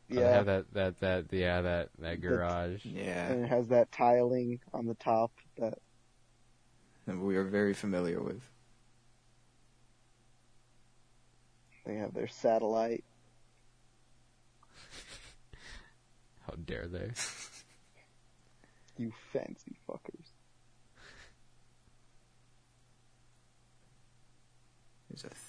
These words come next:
Speaker 1: I wonder if we could sell this as, like, the audiobook format of, like, uh, Parasite.
Speaker 2: <laughs>
Speaker 1: Uh, this, this might be, like, an R V back here.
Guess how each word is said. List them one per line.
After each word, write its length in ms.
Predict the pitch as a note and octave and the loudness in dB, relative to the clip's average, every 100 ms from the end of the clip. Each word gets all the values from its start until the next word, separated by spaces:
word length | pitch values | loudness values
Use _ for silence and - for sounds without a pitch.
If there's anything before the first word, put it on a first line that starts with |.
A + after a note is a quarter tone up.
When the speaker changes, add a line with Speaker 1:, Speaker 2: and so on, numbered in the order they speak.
| - | -6
Speaker 1:
I 40 | G#2 | -2
wonder 160 | C#3+ | 0
if 80 | C#3+ | 0
we 80 | A#2 | -2
could 140 | G2+ | -4
sell 160 | - F2+ | -4 -2
this 200 | F2 F#2+ | -2 -6
as, 140 | E2 | -6
like, 140 | D#2+ D2 | -6 -8
the 100 | - | -8
audiobook 480 | E2 E2 D#2 D#2 D#2 - | -6 -4 -6 -8 -12 -12
format 420 | - D#2+ D2+ D2+ | -10 -8 -8 -10
of, 160 | D2+ D2 | -10 -12
like, 240 | D2+ - | -14 -12
uh, 340 | D2+ D2 - G2 G#2 _ _ - | -12 -12 -12 -14 -18 _ _ -16
Parasite. 500 | - C#2+ - D#2 D#2 - - | -12 -12 -12 -12 -14 -18 -10
Speaker 2:
<laughs> 80 | - - - E4 - C3 D#3+ - C4 - D4+ - - - - - - - - - - - - _ - _ _ - _ _ _ _ _ _ _ _ _ _ - | -8 -8 -6 -4 -2 -2 -4 -6 -8 -6 -6 -6 -10 -12 -18 -20 -20 -20 -20 -20 -20 -20 -20 _ -20 _ _ -20 _ _ _ _ _ _ _ _ _ _ -20
Speaker 1:
Uh, 60 | F2 E2+ | -10 -6
this, 120 | F2 F2+ - | -6 -6 -6
this 180 | A#2 G2+ | -6 -2
might 200 | F#2 F#2+ | -2 -2
be, 120 | F2+ | -2
like, 140 | E2 D#2 | -2 -4
an 40 | |
R 220 | - D#2 | -4 -4
V 140 | D#2+ D#2 | -4 -6
back 280 | D2 C2+ - | -6 -10 -10
here. 280 | D#2 D#2+ | -12 -10